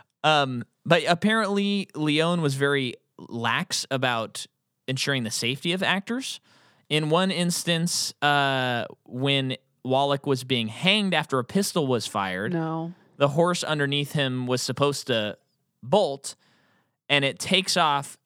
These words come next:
Speaker 1: and the, and it, the horse was so scared that it just kept running, and his hands are tied behind his back. So he's just on this horse running, and it galloped for about a mile.
Speaker 2: <gasps> That's so scary.
Speaker 1: And then the
Speaker 2: Is
Speaker 1: tra-
Speaker 2: he just screaming?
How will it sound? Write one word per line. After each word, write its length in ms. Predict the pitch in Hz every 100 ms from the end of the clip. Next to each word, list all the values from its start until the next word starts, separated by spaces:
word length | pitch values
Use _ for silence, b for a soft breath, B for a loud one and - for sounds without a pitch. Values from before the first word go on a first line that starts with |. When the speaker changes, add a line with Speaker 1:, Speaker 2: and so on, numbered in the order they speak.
| _
Speaker 1:
and 260 | 147 147 139
the, 200 | 135 -
and 140 | 143 135
it, 160 | 123
the 140 | 127 123
horse 280 | 156 160
was 120 | 143 123
so 200 | 156 143
scared 300 | - 139 131
that 100 | 135
it 120 | 139
just 240 | 135 - -
kept 340 | - 147 -
running, 380 | 139 143 120 -
and 140 | 151
his 160 | 175 185
hands 360 | 208 233 208
are 80 | 165
tied 260 | 139 156 147
behind 280 | 139 151 139
his 180 | 135 117
back. 440 | 117 117 - - b b b
So 80 | -
he's 180 | 175 196
just 180 | 196 190
on 220 | 139 156
this 140 | 175 143
horse 300 | 160 151 -
running, 400 | 139 123 117 117 b b b -
and 120 | 147
it 100 | 127
galloped 340 | 139 147 143
for 140 | - 139
about 200 | 131 135
a 60 |
mile. 1120 | 113 117 120 107 62 311 339 330 285 233 196 170
Speaker 2:
<gasps> 140 | - -
That's 340 | 220 226 208
so 640 | - - 233 233 226 233 233
scary. 1160 | - - 285 285 294 302 294 277 254 208 180 - _
Speaker 1:
And 180 | 185 196
then 220 | 202 185
the 100 | 165 156
Speaker 2:
Is 60 | 269
Speaker 1:
tra- 100 | 190
Speaker 2:
he 140 | 294
just 260 | 330 311 -
screaming? 640 | - - 214 214 247 320